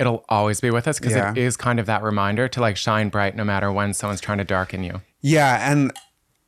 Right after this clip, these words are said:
Speaker 2: like, there are gonna be homophobic people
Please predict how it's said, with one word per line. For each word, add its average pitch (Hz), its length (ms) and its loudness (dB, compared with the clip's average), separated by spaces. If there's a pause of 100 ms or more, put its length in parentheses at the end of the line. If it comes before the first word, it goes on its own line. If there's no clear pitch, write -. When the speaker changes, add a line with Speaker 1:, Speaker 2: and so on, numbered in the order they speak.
(100)
Speaker 2:
like, 143 380 2 (240)
there 139 400 2 (160)
are 131 120 4
gonna 147 180 2
be 151 100 4
homophobic 113 600 2
people 104 840 0